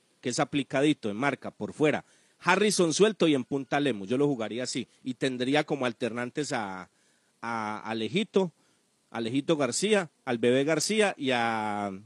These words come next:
y a Romero, que son veloces, que son de, de esas características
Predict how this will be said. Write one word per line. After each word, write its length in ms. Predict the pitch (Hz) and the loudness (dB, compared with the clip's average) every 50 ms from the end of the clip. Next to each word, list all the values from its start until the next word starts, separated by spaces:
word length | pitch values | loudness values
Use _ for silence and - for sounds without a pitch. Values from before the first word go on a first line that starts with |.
| - - - _ - | -20 -20 -20 _ -6
y 140 | 127 120 | 0 0
a 60 | 120 120 | 2 2
Romero, 460 | 113 117 113 120 131 127 107 82 - _ _ _ _ _ _ _ _ _ _ _ _ _ _ _ _ _ _ _ _ | 2 0 0 2 2 2 0 0 -6 _ _ _ _ _ _ _ _ _ _ _ _ _ _ _ _ _ _ _ _
que 140 | - 139 127 | -4 -4 -2
son 240 | - 151 135 143 143 | 0 0 0 2 4
veloces, 720 | 160 170 170 175 190 190 180 156 - - 185 190 - - | 6 6 8 10 12 12 12 10 8 4 4 2 0 -2
que 160 | - - 127 | -4 -6 -6
son 260 | - - 131 131 143 _ | -4 -4 -4 -4 -6 _
de, 360 | - 107 98 120 117 120 120 110 | -14 -10 -4 -2 0 0 0 0
de 120 | 104 135 | 0 -2
esas 240 | 131 - 190 180 - | 0 0 0 -2 -2
características 840 | - 185 180 175 160 - - 170 151 135 - 185 - 220 190 - | 0 0 0 0 0 0 0 0 0 0 -2 -2 0 0 0 0